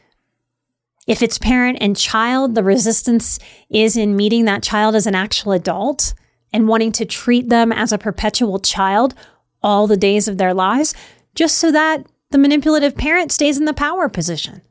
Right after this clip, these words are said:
It's too vulnerable to not be in that power position and to build a more equal, respecting adult relationship with an adult child, which is what happens over time in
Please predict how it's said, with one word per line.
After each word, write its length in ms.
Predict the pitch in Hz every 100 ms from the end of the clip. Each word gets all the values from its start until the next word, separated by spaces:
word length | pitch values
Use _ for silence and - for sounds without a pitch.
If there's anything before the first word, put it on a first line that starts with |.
| _ _ _ _ _ _
It's 140 | - -
too 240 | 269 277
vulnerable 580 | 247 294 370 349 208 180
to 100 | 202
not 200 | 196 -
be 120 | 196
in 80 | 190
that 180 | 185 -
power 300 | - 185 185
position 500 | 185 190 208 269 269 - - -
and 160 | 247
to 100 | 247
build 360 | 214 254 269 247 - - -
a 100 | 254
more 420 | 254 262 262 254 - - _
equal, 440 | - 277 - 269 247
respecting 680 | 240 - - 254 269 247
adult 300 | 226 220 220
relationship 800 | 220 202 262 - 214 - 196 - 208
with 120 | 214
an 100 | 196
adult 300 | 196 190 -
child, 580 | - 302 196 - - _ _ _ _ _ _ -
which 200 | 233 269
is 140 | 214
what 160 | 240 233
happens 640 | 311 370 - 190 202 - - _ _ _ _ _ _
over 240 | 233 220 220
time 720 | - - 262 330 202 175 175 -
in 340 | 202 196